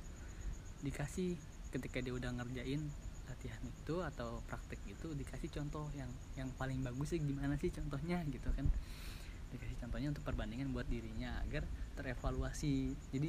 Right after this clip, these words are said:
co-, di contoh ini bisa, bisa menjadi evaluasinya juga. Nah, di uraian yang selanjutnya ini adalah digunakan untuk mengembangkan kreatif. Di uraian ini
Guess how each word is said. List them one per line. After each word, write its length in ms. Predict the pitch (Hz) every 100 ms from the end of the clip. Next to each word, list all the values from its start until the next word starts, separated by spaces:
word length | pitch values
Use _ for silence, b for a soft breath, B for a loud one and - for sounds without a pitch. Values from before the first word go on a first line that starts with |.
| 165
co-, 160 | 147
di 100 | 143 -
contoh 220 | 123 123
ini 160 | 127 156
bisa, 160 | 160
bisa 180 | 156 131 143
menjadi 260 | 131 143
evaluasinya 500 | 131 139 139 127 139 143
juga. 240 | 156 143
Nah, 120 | 110 107
di 80 | 135
uraian 560 | 156 185 202 147 120 117 139 147 - - - - - -
yang 80 | 123
selanjutnya 320 | 123 113 107
ini 140 | 123 160
adalah 220 | 131 135 175 B B B -
digunakan 380 | 147 147 151 180
untuk 180 | 147 135
mengembangkan 500 | 151 135 127 120 147 147
kreatif. 320 | 123 - 120 - -
Di 220 | 143 135
uraian 340 | 139 131 131
ini 320 | 120 113 165